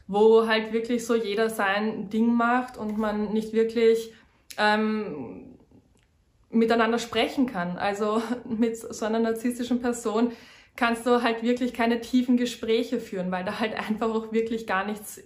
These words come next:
ist. Ähm, ja, die Themen, die man mit so narzisstischen Menschen besprechen kann, sind halt wirklich sehr, sehr begrenzt. Und das musst du halt eben akzeptieren.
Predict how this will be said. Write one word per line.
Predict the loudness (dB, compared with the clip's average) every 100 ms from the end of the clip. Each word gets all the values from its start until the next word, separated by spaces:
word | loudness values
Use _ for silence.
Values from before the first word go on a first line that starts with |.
| -2
ist. | 0 0 -4 -10 -20 -20 -20 -20 -20 -20 _ 0
Ähm, | 2 4 2 2 0 -4 -4
ja, | 2 2
die | 2
Themen, | 0 0 2 2 2 0
die | 0
man | 2 2
mit | 0
so | 0
narzisstischen | 0 0 -2 -2 -4 -2
Menschen | 0 -2 -2 -2
besprechen | -4 -4 -4 -4
kann, | -4 -2 -4
sind | -4 -4
halt | -4 -2
wirklich | -4 -2 -6 -6
sehr, | -4 -4
sehr | -4 -6
begrenzt. | -6 -4 -2 0 -2 -10 -20 -20 -14
Und | -6 -2 0
das | 0 -2
musst | -2 -2 -2
du | -4
halt | -2 -2
eben | -2 -2
akzeptieren. | -2 -4 -6 -8 -4 0 0 0